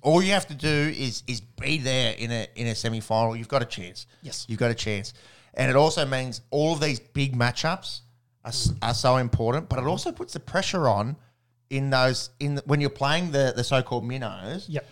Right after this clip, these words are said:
Speaker 1: You can't drop the ball.
Speaker 2: No, you can't fuck
Speaker 1: You,
Speaker 2: up.
Speaker 1: you can't fuck up. You can't, you can't afford to lose to Bangladesh. You can't afford to, for Afghanistan to go out there and, and
Speaker 2: Yeah,
Speaker 1: upset you if
Speaker 2: 'cause
Speaker 1: you're, if you're, like, a tier one nation.
Speaker 2: Yeah, 'cause they'll happily take your semi-final spot.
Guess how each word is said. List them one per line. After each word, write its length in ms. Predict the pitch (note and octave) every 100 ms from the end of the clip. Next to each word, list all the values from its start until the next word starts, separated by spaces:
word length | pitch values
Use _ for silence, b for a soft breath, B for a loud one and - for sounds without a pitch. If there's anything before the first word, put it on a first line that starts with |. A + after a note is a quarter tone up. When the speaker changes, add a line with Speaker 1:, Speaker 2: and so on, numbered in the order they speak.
| B
Speaker 1:
You 100 | C3
can't 320 | E3 - C4+ G#3+
drop 160 | F#3
the 60 | -
ball. 300 | C3 D3 G#2
Speaker 2:
No, 180 | E3 C#3+
you 100 | A2+
can't 140 | C3+ B2
fuck 120 | A2+
Speaker 1:
You, 120 | D#3
Speaker 2:
up. 80 | -
Speaker 1:
you 120 | D3+
can't 260 | - F#3 G3
fuck 200 | F3 D#3+
up. 160 | D3+
You 80 | B2
can't, 340 | A#2+ F3+ G#3 -
you 100 | C#3+
can't 300 | B2+ F3 A3+ A3+ -
afford 520 | C#3+ - D3+ D#3 E3
to 100 | -
lose 300 | C#3 C3+ D3+
to 80 | D#3+
Bangladesh. 640 | C3+ C3 A#2+ G#2+ F#2+ G2+
You 80 | B2
can't 260 | - F3 E3
afford 600 | - - C#3+ D3 E3 -
to, 80 | -
for 300 | - B2+ A#2+
Afghanistan 600 | B2 - A#2+ A#2+ - A#2
to 60 |
go 140 | A#2 A#2
out 160 | A2
there 220 | A2+ A2+ A2
and, 220 | A2 G#2
and 100 | A#2
Speaker 2:
Yeah, 60 | A2+
Speaker 1:
upset 320 | A2+ G#2+ C3+
you 160 | C3 A#2
if 40 |
Speaker 2:
'cause 120 | E3 C#3+
Speaker 1:
you're, 140 | C#3
if 160 | C#3+ C#3
you're, 300 | C#3+ C3+ C3
like, 240 | C3 A2+
a 60 | B2
tier 320 | - D3 B2+
one 240 | A#2+ A2+
nation. 280 | A2 A#2+ A2+
Speaker 2:
Yeah, 120 | C#3+ A#2
'cause 220 | - C3+
they'll 160 | C#3+
happily 580 | C3 D#3 D3+ D3 C#3 B2+
take 220 | A#2 B2+
your 80 | B2
semi-final 420 | - A#2 A2 G2+
spot. 200 | G#2 -